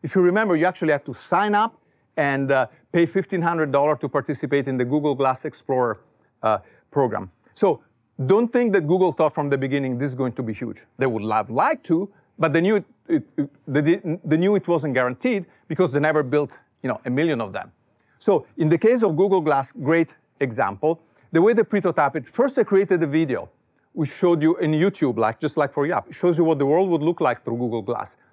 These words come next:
'Cause at the time, the technology, you still, still needed a backpack. And then you were able to buy it only in very small amounts, and if you had to jump through a bunch of hoops and pay fifteen hundred dollars. And then they gave it a handful to these people, and they started to collect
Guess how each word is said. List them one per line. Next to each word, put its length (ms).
'Cause 140
at 100
the 80
time, 240
the 100
technology, 500
you 100
still, 400
still 260
needed 320
a 60
backpack. 420
And 80
then 140
you 80
were 80
able 240
to 100
buy 180
it 100
only 460
in 140
very 180
small 220
amounts, 400
and 80
if 140
you 60
had 120
to 240
jump 300
through 180
a 40
bunch 420
of 100
hoops 300
and 120
pay 140
fifteen 340
hundred 300
dollars. 380
And 160
then 180
they 140
gave 200
it 220
a 60
handful 400
to 160
these 180
people, 420
and 260
they 80
started 420
to 80
collect 340